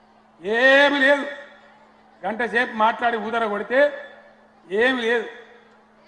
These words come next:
ఒక్క మాటను ఉందా? మీరు వినలేదా? ఏమైనా వచ్చిందా ప్రజలకు? ఓ పథకం వచ్చిందా?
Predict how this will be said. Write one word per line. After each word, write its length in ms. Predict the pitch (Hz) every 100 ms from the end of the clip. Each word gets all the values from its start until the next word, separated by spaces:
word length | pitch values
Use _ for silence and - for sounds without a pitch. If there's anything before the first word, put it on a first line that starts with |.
| 740 _ _ _ _ _ _ _
ఒక్క 160 | - 220
మాటను 380 | 220 226 240 240
ఉందా? 220 | 220 247 - - _ _ _ _ _ _ 175
మీరు 100 | 202
వినలేదా? 500 | 196 233 233 226 - - - - - _ _ _ _ 180
ఏమైనా 160 | 190
వచ్చిందా 380 | 175 180 226 233
ప్రజలకు? 460 | 214 208 233 247 302 - - _ _ _ _ 170
ఓ 40 |
పథకం 360 | 160 170 220 240
వచ్చిందా? 500 | 226 240 226 254